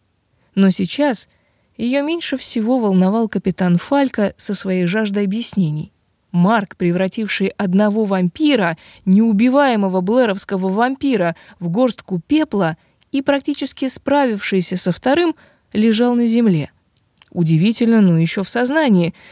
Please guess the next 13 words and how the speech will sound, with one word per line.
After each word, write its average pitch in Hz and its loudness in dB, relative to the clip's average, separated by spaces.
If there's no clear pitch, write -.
хотя, 254 0
видят 254 0
боги, 190 2
лучше 147 -4
бы 196 2
ему 208 4
свалиться 208 -2
в 196 0
обморок. 160 -4
На 180 2
обеих 180 2
руках 220 -2
красовались 196 -4